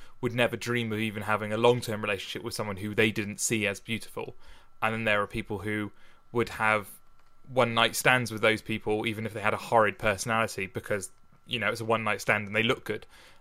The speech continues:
And then there are people who wouldn't even have the one-night stand if someone didn't look good. And I, I think there's, there's a,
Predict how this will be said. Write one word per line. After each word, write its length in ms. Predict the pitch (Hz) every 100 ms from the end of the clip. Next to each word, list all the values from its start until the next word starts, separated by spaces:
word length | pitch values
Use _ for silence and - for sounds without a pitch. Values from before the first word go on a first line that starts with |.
| -
And 80 | 120
then 140 | 117
there 140 | 120 110
are 40 |
people 420 | 110 123 - 113
who 320 | 98 117 113 113 - - -
wouldn't 300 | 127 131 113
even 220 | 117 117 110
have 240 | 117 113
the 80 | 113
one-night 380 | 113 110 107 -
stand 300 | 139 110 104
if 60 | 98
someone 240 | 107 104
didn't 300 | 104 110 117
look 300 | 107 - - - -
good. 240 | - 95 - - - _ _ - -
And 260 | 113 117
I, 240 | 117 127 135
I 40 |
think 220 | - 160
there's, 180 | 139 131
there's 240 | 127 127 117
a, 380 | 123 - 120